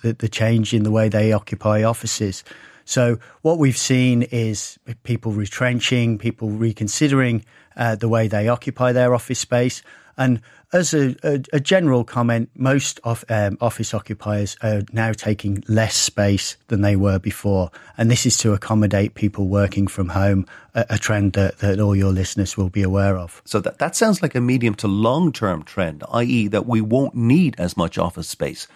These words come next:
Speaker 2: What does that mean then for all the millions of square feet being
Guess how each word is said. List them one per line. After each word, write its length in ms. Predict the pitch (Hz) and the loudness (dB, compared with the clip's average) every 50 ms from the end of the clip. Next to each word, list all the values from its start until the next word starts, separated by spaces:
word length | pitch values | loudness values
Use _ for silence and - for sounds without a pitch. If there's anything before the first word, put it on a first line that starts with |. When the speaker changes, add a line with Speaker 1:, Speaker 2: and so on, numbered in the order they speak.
| - _ _ _ | -20 _ _ _
Speaker 2:
What 120 | _ - - | _ -6 -4
does 140 | 247 220 | -2 0
that 160 | - 208 170 156 | 0 0 0 2
mean 220 | 143 143 139 127 | 2 2 4 4
then 140 | 123 113 107 | 2 2 0
for 200 | - - 120 - | -2 -4 -6 -4
all 360 | - - 120 123 120 120 113 | 0 0 2 2 2 2 0
the 320 | 104 110 107 104 98 98 - - _ _ | 2 2 2 2 2 0 -4 -8 _ _
millions 560 | 113 107 107 113 131 151 151 156 127 113 - | -6 -4 0 2 2 4 4 2 0 0 -2
of 100 | 101 - | -6 -8
square 280 | - - - 113 110 104 | -8 -4 -2 -2 -2 -2
feet 320 | - - 110 101 92 _ - | -2 -2 -4 -4 -4 _ -4
being 340 | 104 98 98 95 92 90 | -4 -2 -2 -4 -4 -6